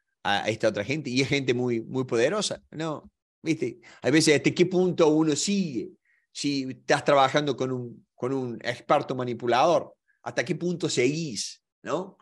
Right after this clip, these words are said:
Este, eh, ¿hasta qué punto vos te das cuenta y decís, "Mirá, tengo que hacer borrón y cuenta nueva"? Y, y, y, y continuar. Y esto es lo que nos está dando, lo que nos está enseñando este tipo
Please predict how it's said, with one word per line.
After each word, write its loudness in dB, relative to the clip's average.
Este, -2
eh, -8
¿hasta -4
qué -6
punto 0
vos 4
te 2
das 2
cuenta 0
y 2
decís, 0
"Mirá, 0
tengo -4
que 0
hacer -2
borrón 0
y -6
cuenta -6
nueva"? 2
Y, -4
y, 0
y, -8
y -10
continuar. 2
Y 4
esto 4
es 4
lo 4
que -2
nos -4
está 2
dando, 2
lo -6
que -2
nos -2
está 0
enseñando -2
este -2
tipo 0